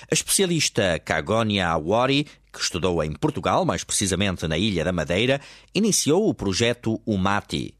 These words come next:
que tenta recolher informações sobre a violência verbal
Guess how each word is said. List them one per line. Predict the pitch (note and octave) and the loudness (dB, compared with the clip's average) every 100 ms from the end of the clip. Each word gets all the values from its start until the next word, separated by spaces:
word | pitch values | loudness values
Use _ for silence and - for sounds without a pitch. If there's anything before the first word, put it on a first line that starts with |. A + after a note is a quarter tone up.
| _ | _
que | - | -8
tenta | - G2 F2 - D#2 | -2 -2 -2 -2 -2
recolher | D#2+ G2 A#2+ G2+ F2+ A2+ | 0 -4 -4 -2 0 0
informações | F2+ E2 D#2 D#2 F#2 G#2+ A2+ | -2 -4 -4 -2 -2 0 0
sobre | F2 D2+ | -2 -2
a | |
violência | D#2 B2+ G#2 G#2 A2 F2 | -2 -2 0 0 0 -2
verbal | D#2+ A#2+ D#3 E2+ G2 B2+ E3 | 0 0 0 0 2 2 0